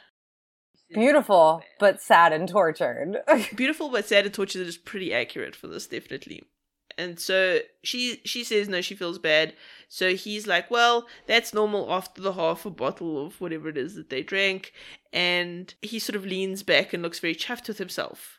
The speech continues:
Speaker 2: "But that's not what I want to know," he says. "I want to know if you liked being with me." So he's just not even, he's pushing, you know, he wants to know.
Speaker 1: He, okay. And here's the thing. And, you know, maybe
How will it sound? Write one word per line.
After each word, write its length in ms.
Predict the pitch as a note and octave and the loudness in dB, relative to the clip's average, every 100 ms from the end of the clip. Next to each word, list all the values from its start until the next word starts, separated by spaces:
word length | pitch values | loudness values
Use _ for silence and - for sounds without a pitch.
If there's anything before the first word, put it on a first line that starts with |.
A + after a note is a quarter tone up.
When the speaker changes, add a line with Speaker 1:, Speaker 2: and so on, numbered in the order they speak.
| - | -8
Speaker 2:
"But 160 | F#3 | -2
that's 220 | G3+ G3 A#3 | 0 0 0
not 180 | G3+ | -6
what 80 | D#3+ | -2
I 60 | D3+ | -4
want 180 | C#3 D#3+ | -4 -10
to 120 | D#3+ | -10
know," 100 | A#2+ | -10
he 160 | - - | -10 -16
says. 400 | - - - G2 | -14 -14 -10 -8
"I 80 | |
want 200 | F#3+ G3 | -6 -6
to 80 | G#3 | -6
know 60 | F3 | -8
if 120 | E3 | -6
you 80 | E3 | -4
liked 340 | D3 E3+ - | -2 -4 -8
being 240 | F#3 F#3 D#3+ | -10 -8 -6
with 240 | - - | -8 -10
me." 240 | - - _ - _ _ | -20 -20 _ -20 _ _
So 160 | G3+ | -8
he's 240 | A#3 G#4+ - | -4 -4 -2
just 240 | A3 - | -6 -2
not 180 | F3+ G3 | -2 -2
even, 580 | G3+ F#3 F3+ F3 E3 - _ _ | -4 -6 -6 -6 -12 -14 _ _
he's 240 | - G#3 - | -12 -12 -8
pushing, 380 | E4+ - - - | -8 -6 -10 -12
you 200 | - G3+ D#3+ | -20 -12 -10
know, 100 | D#3+ | -10
he 180 | G3 | -12
wants 280 | F#3+ E3+ E3+ | -12 -12 -12
to 100 | - | -8
know. 280 | E3 G2 F#3 - _ _ _ _ _ _ _ _ _ _ _ _ _ _ | -6 -6 -10 -16 _ _ _ _ _ _ _ _ _ _ _ _ _ _
Speaker 1:
He, 640 | - - B3 C4 C4+ C4 - - | -10 -2 0 2 2 0 0 -2
okay. 520 | G#3+ F#3+ D#3+ - - _ _ _ - | -2 -2 -12 -14 -20 _ _ _ -8
And 140 | A3+ A#3 - | -4 -4 -2
here's 260 | A3 A3+ | -2 -2
the 140 | G3 G3 | -4 -6
thing. 400 | C#3 B2+ E2+ G2 - _ _ _ _ _ _ _ - | -4 -6 -10 -20 -20 _ _ _ _ _ _ _ -4
And, 200 | D4 D#4+ | -2 0
you 60 | E4+ | -2
know, 360 | F4 F4 - - | 0 0 -4 -6
maybe 520 | C4 D#4 E4+ F4 D#4+ | -4 -4 -4 -4 -4